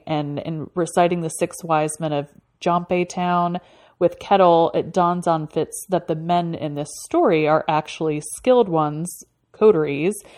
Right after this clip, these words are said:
and they were traveling on this particular road. Um, Kettle informs him that if people were strong enough in this skill, they could survive the trip on the road, but people who are weak in this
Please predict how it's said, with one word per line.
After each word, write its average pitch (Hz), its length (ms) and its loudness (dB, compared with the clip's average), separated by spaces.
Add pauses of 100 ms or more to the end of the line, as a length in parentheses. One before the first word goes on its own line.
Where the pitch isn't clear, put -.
(300)
and 185 200 4
they 175 140 4
were 175 160 2
traveling 160 600 0
on 156 280 -4
this 156 160 -2 (100)
particular 147 480 -6
road. 147 460 0 (500)
Um, 151 400 -2
Kettle 208 320 4
informs 175 500 -2
him 170 340 -2
that 151 280 0
if 156 260 -6
people 180 260 -2
were 156 120 -4
strong 202 380 0
enough 170 200 0
in 156 60 -6
this 151 200 -6
skill, 147 380 0
they 156 180 0
could 151 240 -6
survive 160 440 0
the 175 80 -4
trip - 260 -4
on 147 120 -4
the 143 80 -8
road, 143 320 -2
but - 120 -8
people 143 260 -6
who 151 160 -6
are 143 160 -2
weak 254 240 -2
in 185 60 -2
this 151 140 -2